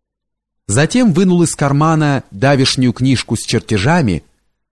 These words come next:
прося произнести звуки геометрических фигур. Марсианин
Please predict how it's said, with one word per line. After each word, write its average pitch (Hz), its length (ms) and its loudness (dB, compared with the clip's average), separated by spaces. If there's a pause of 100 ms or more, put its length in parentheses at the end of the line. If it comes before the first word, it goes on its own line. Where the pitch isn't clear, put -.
прося 135 420 0
произнести 165 600 0
звуки 156 640 0 (140)
геометрических 135 920 0
фигур. 110 480 -2 (1200)
Марсианин 135 840 0